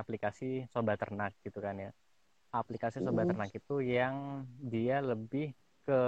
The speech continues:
Speaker 1: sektor. Oh ya, aku udah dapet, apa namanya, <laughs> bahasanya.
Speaker 2: Oh, sektor.
Speaker 1: Jadi kalau sektor ya. Sektor hulu. Jadi sektor hulu.
Speaker 2: Iya.
Speaker 1: Jadi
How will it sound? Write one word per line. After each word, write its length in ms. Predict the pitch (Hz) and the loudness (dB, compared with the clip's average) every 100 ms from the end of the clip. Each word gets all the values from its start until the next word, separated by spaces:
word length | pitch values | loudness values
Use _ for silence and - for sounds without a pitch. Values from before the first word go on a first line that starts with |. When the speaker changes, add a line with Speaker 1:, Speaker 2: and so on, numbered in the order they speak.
| 120 113 110 107 107 104 104 113 _ _ _ _ - | 4 2 2 0 -2 -4 -6 -12 _ _ _ _ -4
Speaker 1:
sektor. 420 | 131 - - 117 104 104 - - 113 | -4 -2 4 4 4 -2 -12 -8 -2
Oh 120 | 110 110 | 0 2
ya, 60 | 98 113 | 0 0
aku 120 | 113 110 - - - 131 | -4 -4 -8 -20 -8 -2
udah 120 | 113 | 0
dapet, 200 | 110 110 - _ _ _ _ - | 0 -4 -8 _ _ _ _ -12
apa 120 | 120 113 | -6 -4
namanya, 220 | 113 117 | -4 -4
<laughs> 400 | - - - - | -6 -12 -20 -6
bahasanya. 420 | 113 110 - 110 175 | -2 -2 0 4 6
Speaker 2:
Oh, 80 | 170 | 6
sektor. 420 | 185 - - 180 214 226 233 269 247 320 269 | 4 4 6 6 6 4 6 6 4 6 10
Speaker 1:
Jadi 160 | - 311 | 12 12
kalau 180 | - - - | 12 10 8
sektor 300 | 135 - 120 107 | 2 6 6 6
ya. 60 | 104 - _ - - - - - _ _ - - - - _ _ _ - - - _ _ _ | 4 -2 _ -20 -20 -20 -20 -20 _ _ -12 -10 -10 -14 _ _ _ -20 -20 -20 _ _ _
Sektor 600 | 135 - _ 156 151 147 147 135 | -2 -2 _ 6 8 8 6 6
hulu. 220 | 147 135 113 95 90 - _ _ _ _ 127 | 8 8 8 4 -4 -10 _ _ _ _ 0
Jadi 140 | 117 120 | 2 2
sektor 240 | 123 - 120 - | 0 0 -2 0
hulu. 220 | 120 110 104 | 2 4 6
Speaker 2:
Iya. 180 | 160 - - 123 | 10 10 8 4
Speaker 1:
Jadi 160 | 120 110 | 0 2